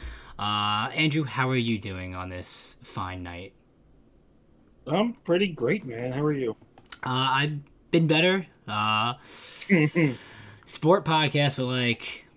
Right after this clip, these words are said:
Speaker 1: PlayStation account was just hacked. Took me forever to get my account back. I'm a little stressed, a little drained, but, uh, at the, at,
Speaker 2: Happens.
Speaker 1: at the end of the game, at the end of the day, I got the account back, so we're,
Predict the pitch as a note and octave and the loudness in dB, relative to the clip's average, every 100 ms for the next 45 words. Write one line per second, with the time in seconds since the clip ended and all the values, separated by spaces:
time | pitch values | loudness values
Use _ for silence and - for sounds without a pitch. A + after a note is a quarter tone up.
0 | _ B2+ B2+ C#3+ C3 C3 B2 C3+ C3+ A2+ | _ 2 4 4 2 0 0 0 0 -2
1 | C3 A#2+ A#2+ B2 A#2+ - - A#2 - G2+ | -2 -2 2 2 2 -4 -6 -8 -6 -8
2 | A#2 B2 A2+ A2+ A#2 A2 G#2+ A#2 A2 A2+ | -8 -6 -4 -2 -2 -4 -4 -4 -4 -2
3 | G#2+ A2+ - - - G#2 G#2 G#2 - - | -2 -4 -8 -20 -18 -12 -8 -8 -8 -6
4 | G#2 G2+ G#2 G2 G2 F#2+ G2 G2 - - | -4 -4 -8 -10 -8 -6 -6 -8 -12 -20
5 | - - _ - G2 F#2+ F#2+ F#2+ F#2+ - | -20 -20 _ -8 -6 -4 -4 -4 -8 -12
6 | _ _ _ _ _ _ _ _ _ _ | _ _ _ _ _ _ _ _ _ _
7 | _ _ _ - B2+ A#2 B2+ C#3+ C3+ D3 | _ _ _ -10 -8 -6 -4 -2 -2 0
8 | C3+ A#2 A2 A2 C3+ C3 D#3+ E3 C#3+ A2 | 2 0 0 -2 -2 -2 -2 -2 -2 -2
9 | A#2 A2 G2 F2+ - F#2+ - F#2+ F#2 F#2 | -2 -2 -4 -6 -8 -10 -10 -12 -10 -10
10 | F2+ - G2+ G2 | -10 -10 -10 -10